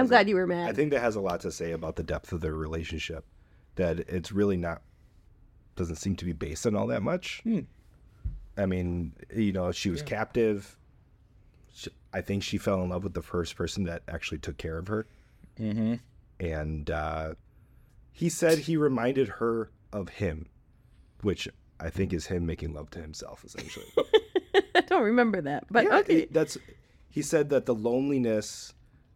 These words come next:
Speaker 1: that she exhibits, part of the, what draws him to her is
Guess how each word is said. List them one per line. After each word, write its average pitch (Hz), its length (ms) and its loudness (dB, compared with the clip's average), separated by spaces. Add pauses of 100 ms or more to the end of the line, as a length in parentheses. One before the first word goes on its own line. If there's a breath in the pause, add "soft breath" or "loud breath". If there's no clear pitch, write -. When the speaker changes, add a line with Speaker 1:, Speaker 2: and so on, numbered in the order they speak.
(160)
Speaker 1:
that 110 260 2
she 120 240 2
exhibits, 98 580 0 (160)
part 110 140 2
of 101 80 0
the, 95 140 2
what 90 160 -2
draws 85 360 -2
him 87 120 -4
to - 160 -6
her 82 240 -2
is 87 400 -6